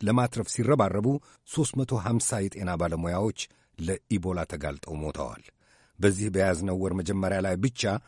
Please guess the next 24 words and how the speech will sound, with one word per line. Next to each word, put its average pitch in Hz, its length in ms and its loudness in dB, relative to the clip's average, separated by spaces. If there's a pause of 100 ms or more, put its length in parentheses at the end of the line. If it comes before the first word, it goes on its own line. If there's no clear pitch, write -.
(220)
ሴራሊዮን 135 580 2 (280)
ሦስት - 380 0 (140)
ከፍተኛ 120 540 -2
ሐኪሞቿን 78 600 -6
አጥታለች። - 480 -10 (340)
በዚህ 95 320 4
ዓመት 101 280 2 (340)
ለኢቦላ 131 540 6
ቫይረስ 107 320 4
ተጋልጠው 95 480 -2
ከታመሙትና 80 800 -4 (520)
የሕክምናና 117 840 4
እንክብካቤ 98 560 -2
ድጋፍ 92 280 -2
ካገኙት 92 480 0 (320)
አርባ 98 360 2
ከመቶ 82 360 -6
ያህሉ 78 320 -4
ድነዋል። 73 400 -2 (440)
እጅግ 90 400 -4
ፈጣን 113 520 -2
በሆነና 110 420 2 (420)
በተሳካ 123 580 0
ሁኔታ 92 300 -2